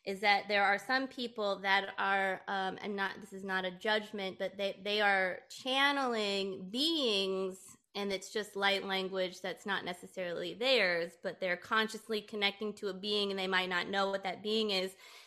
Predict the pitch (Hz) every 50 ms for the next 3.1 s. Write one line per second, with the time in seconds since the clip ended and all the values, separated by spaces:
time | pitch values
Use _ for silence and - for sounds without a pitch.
0 | _ - 202 202 202 196 190 - - 233 226 233 240 247 247 233 226 214 208 202
1 | 196 - - - - _ - 262 294 339 330 - 277 262 240 233 - 233 220 208
2 | 196 202 196 190 190 190 185 190 190 - - _ _ - 202 196 190 190 190 190
3 | 190